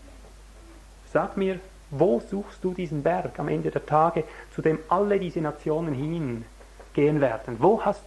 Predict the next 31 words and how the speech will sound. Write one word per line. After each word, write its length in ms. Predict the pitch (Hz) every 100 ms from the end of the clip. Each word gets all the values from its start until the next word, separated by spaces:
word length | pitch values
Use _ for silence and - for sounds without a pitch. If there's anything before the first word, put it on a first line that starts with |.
| -
du 140 | 190
diesen 300 | 185 165 160
Berg 260 | 156 160 -
platziert? 640 | 170 - 180 135 - - - - - - - - - - - - - - - - - 208 180 -
Das, 100 | 185 170 156 - 135 131 - - 151 131 120 120 117 - - - - - - - - -
Das 160 | 131 -
sagt 240 | 123 -
ihr 80 | 135
jetzt 140 | -
aber 120 | 135
nur 140 | 147 160
mir 180 | 156 175
zuliebe. 540 | - 185 151 113 160 - - - - - -
Und 100 | 123
wie 120 | 139
viele 200 | - 131
haben 220 | 139 151
jetzt 180 | 139 -
im 120 | 135
Herzen 420 | 131 135 - 143
drin, 360 | 139 135 135 120 - - - - - - - -
ja, 140 | - -
das 120 | -
ist, 80 | -
äh, 1080 | - - - - - - - - - - -
da 60 |
in 100 | 113
Israel 320 | 127 - 190 226
unten, 300 | 170 127 120
oder? 180 | 165 202 - - - - - - - - - - - - - - - -
Nicht? 260 | 214 -